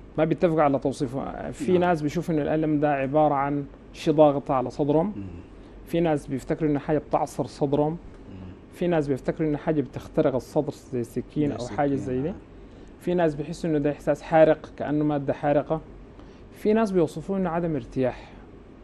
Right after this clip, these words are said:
Speaker 1: بس بيقول إنه والله أنا حاسس بعدم ارتياح في الصدر،
Speaker 2: أو
Speaker 1: ما
Speaker 2: كتمة.
Speaker 1: ألم أو كتمة، وفي ناس بتجيهم بديل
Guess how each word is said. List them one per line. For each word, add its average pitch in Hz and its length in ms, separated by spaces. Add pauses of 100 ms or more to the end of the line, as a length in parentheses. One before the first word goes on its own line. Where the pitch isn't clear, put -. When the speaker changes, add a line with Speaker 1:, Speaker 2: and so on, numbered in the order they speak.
Speaker 1:
بس - 360
بيقول 151 280
إنه 165 180
والله 156 200
أنا 156 100
حاسس 160 320 (520)
بعدم 143 360
ارتياح 156 320
في - 60
الصدر، 123 300 (160)
Speaker 2:
أو 131 120
Speaker 1:
ما 151 180
Speaker 2:
كتمة. 175 180
Speaker 1:
ألم 170 280 (240)
أو 151 200
كتمة، 165 400 (760)
وفي 233 260
ناس 220 320
بتجيهم 165 640 (160)
بديل 160 300